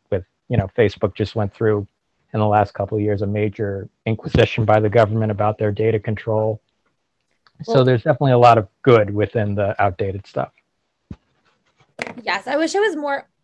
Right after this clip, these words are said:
Speaker 2: relevant to today because I feel like the platforms definitely take a turn now. Um, and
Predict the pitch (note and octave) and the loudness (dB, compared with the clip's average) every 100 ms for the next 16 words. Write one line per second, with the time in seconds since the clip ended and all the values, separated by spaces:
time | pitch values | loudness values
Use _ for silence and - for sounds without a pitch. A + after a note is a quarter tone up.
0 | _ _ _ _ _ B3 A#3 A#3+ A3+ A#3 | _ _ _ _ _ -6 -2 -2 -2 -4
1 | A3 - A#3+ A3 A3+ G3 F#3 F#3+ F#3+ G#3 | -6 -14 -14 -12 -8 -4 -4 -6 -8 -12
2 | G#3 G3 - A3 A#3+ A3 A3 _ _ _ | -12 -12 -12 -8 -8 -8 -10 _ _ _
3 | _ _ A#3+ B3 A#3+ G#3+ - B3+ A#3+ A3 | _ _ -8 -6 -4 -4 -4 -4 -4 -4
4 | G#3+ - G#3 - A3 G#3 F#3 _ - G3+ | -10 -10 -14 -10 -8 -8 -10 _ -12 -10
5 | F#3 F#3 - G3+ F#3 F3+ F#3 F#3 _ _ | -10 -14 -16 -10 -10 -10 -12 -20 _ _
6 | _ G#3 G3+ F3+ F3+ F#3 G#3+ A3 _ _ | _ -10 -6 -4 -2 -4 -6 -10 _ _
7 | _ _ _ _ _ _ A3+ G3 E3+ E3+ | _ _ _ _ _ _ -6 -4 -4 -8
8 | - _ _ _ _ - A3 G#3 F3+ | -14 _ _ _ _ -8 -4 -4 -8